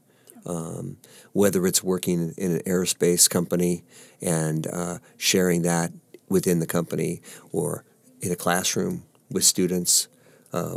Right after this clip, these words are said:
Speaker 2: opening the doors for them to see each other and get to know each other,
Speaker 1: Yeah.
Speaker 2: or in your, uh, uh, what will be a lifelong passion for you for social justice and for equity and equality.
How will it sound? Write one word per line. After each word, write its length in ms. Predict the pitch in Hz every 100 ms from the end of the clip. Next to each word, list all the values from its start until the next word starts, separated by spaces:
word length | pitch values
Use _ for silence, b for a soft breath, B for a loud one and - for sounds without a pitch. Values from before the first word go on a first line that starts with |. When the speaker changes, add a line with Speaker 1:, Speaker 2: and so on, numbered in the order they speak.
| - -
Speaker 2:
opening 380 | 92 95 90
the 80 | 82
doors 360 | 78 85 90 87
for 160 | -
them 220 | 76 87 85
to 120 | 87
see 400 | - 87 85 -
each 240 | - 95 -
other 280 | 82 87 87
and 280 | 76 82 78
get 140 | 87
to 80 | -
know 220 | 85 90
each 160 | 87 -
other, 320 | 87 90 92
Speaker 1:
Yeah. 80 | B 87 B B -
Speaker 2:
or 320 | 95 85 82
in 280 | - 95 90
your, 440 | 85 85 82 80 -
uh, 380 | 90 82 82 85 87 _ - -
uh, 280 | 165 82 92
what 220 | 90 92
will 100 | 98
be 200 | 80 98
a 80 | 92
lifelong 680 | 82 87 90 87 92 87 87
passion 400 | - 92 - 95
for 140 | -
you 240 | 90 90 85
for 180 | -
social 360 | 80 - 90 95
justice 500 | - 92 - - -
and 160 | 92 85
for 360 | - 90 85 B B B B -
equity 460 | 98 - 92 92
and 100 | 90
equality. 680 | 90 - 87 90 90 90 101